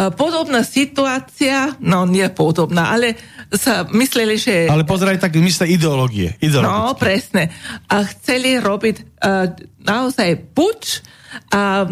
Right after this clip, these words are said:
Speaker 1: existovala Červená garda vo Viedni a oni chceli zavraždiť, e, cisára, e, Karol, e, s rodinou, e, ktorí bývali vtedy v Schönbrunn.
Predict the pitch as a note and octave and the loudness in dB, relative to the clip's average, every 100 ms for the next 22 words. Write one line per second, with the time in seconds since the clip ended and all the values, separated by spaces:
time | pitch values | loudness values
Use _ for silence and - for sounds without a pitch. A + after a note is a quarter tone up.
0 | F#3 - G#3+ - F4+ - C4+ G#3+ F#3 C#3+ | -4 -4 -4 -2 -2 -2 0 2 0 0
1 | F3 - A3 A3 A3+ A3 G#3+ G#3 F3+ F3 | -4 -2 -2 0 0 0 0 0 0 0
2 | F3+ G3+ D#4+ D#4 G#3+ A3 F#3+ F#3 D#3+ F3+ | 0 0 -2 0 0 2 0 0 2 2
3 | G3+ E4+ F#4+ - - - A3+ F#3 - A#3+ | 2 0 -4 -10 -18 -14 -2 -2 0 0
4 | D#4+ F4+ - C#4 C4+ C4 G#3+ A3 A3+ A#3 | 0 -6 -4 -2 0 0 0 0 0 0
5 | C4+ - A#3+ C4 - G#3 G3+ F#3+ - G#3 | 0 0 0 2 0 0 0 -2 0 2
6 | F#3 G#3 G3 G3+ C4 G4 F4 - - B3 | 2 0 2 0 0 -4 -4 -2 0 0
7 | F3 F3+ G3+ E4+ F#4+ - _ _ - _ | 2 2 2 2 0 -6 _ _ -20 _
8 | G3 F#3+ F3+ F#3 F#3 F#3 F#3 G#3 B3 A3+ | 0 2 2 0 0 0 0 0 2 2
9 | A#3 B3 C#4+ - G#3 - - A3 G#3+ G3 | 2 0 0 0 0 0 0 0 0 0
10 | A3+ A3 G#3 G3+ - - G#3 A3 G3 C4 | 0 2 2 0 0 -2 0 0 2 0
11 | A#3 - C3 A2+ | -2 -4 -4 -4